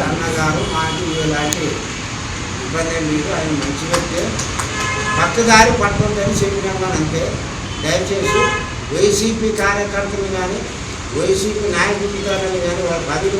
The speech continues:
మనం మనోళ్ళకి ఇప్పించి, తొందరగా ఇప్పించి, మన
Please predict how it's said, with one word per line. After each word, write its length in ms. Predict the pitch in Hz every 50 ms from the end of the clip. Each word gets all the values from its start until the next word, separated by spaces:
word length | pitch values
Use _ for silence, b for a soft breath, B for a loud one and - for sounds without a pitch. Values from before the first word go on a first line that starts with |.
| 180
మనం 180 | 180 - 175 160 156
మనోళ్ళకి 340 | 156 156 165 180 180 - 151 151
ఇప్పించి, 420 | 156 - 214 - - - 226 220 - 233 202 - - - - - - - - - - - -
తొందరగా 400 | 151 175 202 208 220 226 226 220 208 190 185
ఇప్పించి, 440 | - - 208 208 - - - 220 285 294 - - - - - - - - - - - - 135
మన 120 | 143 160